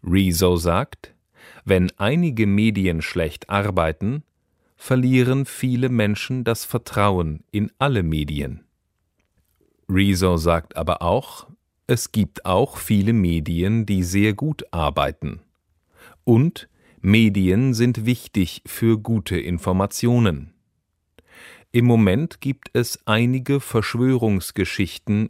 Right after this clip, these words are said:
über das Coronavirus. Rezo sagt, das kann gefährlich für eine Gesellschaft sein. Die Medien müssen besser arbeiten, damit die Verschwörungsgeschichten als falsch entlarvt werden.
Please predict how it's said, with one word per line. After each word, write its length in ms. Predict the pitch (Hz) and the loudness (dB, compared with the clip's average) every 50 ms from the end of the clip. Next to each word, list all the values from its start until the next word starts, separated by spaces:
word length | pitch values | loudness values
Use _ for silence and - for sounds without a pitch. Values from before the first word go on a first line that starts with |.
| _ | _
über 260 | - 131 113 104 107 95 | -2 -2 0 0 0 -2
das 240 | 98 92 - - | -2 -4 -6 -8
Coronavirus. 1200 | - - 120 110 104 110 117 127 127 123 113 104 95 92 95 90 80 80 76 73 - - - - _ - _ _ _ _ _ _ _ _ _ _ _ _ - | -6 -2 -2 0 0 0 0 0 0 0 0 -2 -2 -2 -2 -4 -2 -4 -4 -6 -8 -10 -14 -14 _ -20 _ _ _ _ _ _ _ _ _ _ _ _ -8
Rezo 480 | - 85 90 92 90 85 92 98 95 98 | -4 0 0 2 2 2 4 4 2 2
sagt, 500 | 92 98 95 98 120 143 - - - - _ _ _ _ _ _ _ _ | 2 2 2 2 0 -2 -4 -12 -20 -20 _ _ _ _ _ _ _ _
das 300 | - 107 98 - - - | -2 -2 -2 -2 -4 -8
kann 260 | - - 101 107 113 | -2 -2 0 0 0
gefährlich 760 | 110 120 117 - - 139 135 127 120 104 95 90 82 - - - | 0 -2 -4 -4 -4 -2 0 2 2 2 2 0 0 -4 -10 -6
für 220 | - 87 85 - | -4 -2 -2 -2
eine 240 | - 85 87 98 104 | -2 -4 -2 -2 0
Gesellschaft 720 | 110 113 101 110 113 113 117 - - - 90 80 - - - | 0 0 0 2 2 0 0 -2 -2 -2 -2 -4 -4 -8 -4
sein. 400 | - 85 76 69 62 - - _ _ _ _ _ _ _ _ _ - - - - - - - | -2 -2 -2 -2 -6 -10 -14 _ _ _ _ _ _ _ _ _ -20 -20 -20 -20 -14 -4 0
Die 100 | 135 135 | 2 2
Medien 600 | 131 135 135 131 127 120 120 123 131 131 135 131 | 4 4 4 4 4 2 0 -2 0 0 0 2
müssen 440 | 123 123 117 - - 127 123 123 117 | 2 2 0 0 -2 -4 -2 -2 0
besser 480 | - 113 104 - - 120 117 - - | 0 -2 -2 -2 -4 -4 -4 -4 -2
arbeiten, 720 | 120 120 120 113 104 95 85 82 - - 85 78 69 - _ _ _ _ _ _ | -2 -2 -2 0 0 0 0 -2 -2 -6 -8 -8 -8 -10 _ _ _ _ _ _
damit 420 | - 85 82 82 82 78 - - - | -6 -4 -2 -2 -2 -4 -6 -8 -6
die 100 | 87 80 | -6 -6
Verschwörungsgeschichten 1500 | - - 98 - - - 101 104 104 101 90 92 90 87 - - - 107 101 - - 110 - - - - 113 110 107 - _ _ _ _ _ _ - | -2 -4 -4 -2 -2 0 2 4 4 4 4 2 0 -2 -4 -6 -6 -6 -6 -2 -4 -4 -4 -4 -4 -2 0 0 -2 -4 _ _ _ _ _ _ -2
als 260 | 113 120 120 - - | 0 0 0 -2 -8
falsch 600 | - - 117 107 101 82 76 - - - - - _ - | -8 -2 0 2 2 2 0 -2 -6 -8 -8 -10 _ -2
entlarvt 680 | 110 104 101 113 110 107 107 101 98 - - - - | -2 0 2 2 2 2 2 0 -2 -6 -12 -12 -6
werden. 440 | 87 82 78 71 69 - 67 - - | -4 -2 -2 -2 -4 -6 -10 -12 -12